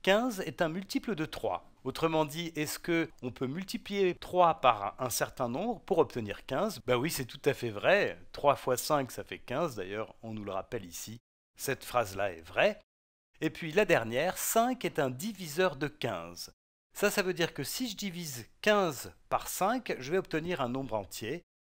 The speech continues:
Ou, si tu veux, ça veut dire que quinze est un multiple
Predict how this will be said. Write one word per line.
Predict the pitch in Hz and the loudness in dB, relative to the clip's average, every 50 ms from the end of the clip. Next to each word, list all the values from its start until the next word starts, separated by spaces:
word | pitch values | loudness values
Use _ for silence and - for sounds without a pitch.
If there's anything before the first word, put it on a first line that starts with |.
| _ _ _ _ _ - | _ _ _ _ _ -8
Ou, | 147 165 185 185 185 170 | -4 -4 -2 -2 -2 -2
si | - - 156 | -2 -2 -4
tu | - - 131 | -4 -8 -6
veux, | 113 127 156 208 208 | -2 0 2 2 2
ça | - 170 | 2 2
veut | 135 131 131 | 0 0 0
dire | 123 151 151 - - | 0 0 -2 -2 0
que | - 151 143 131 - - - - _ - | 2 2 4 4 2 -2 -12 -20 _ 0
quinze | - 175 175 196 220 226 214 170 180 - | 4 4 6 6 4 4 2 0 -2 -4
est | 143 117 - | -4 -2 0
un | 147 131 | 0 0
multiple | 131 151 196 208 - - - 196 - - - 120 | 0 -2 -4 -6 -6 -8 -8 -8 -10 -10 -12 -14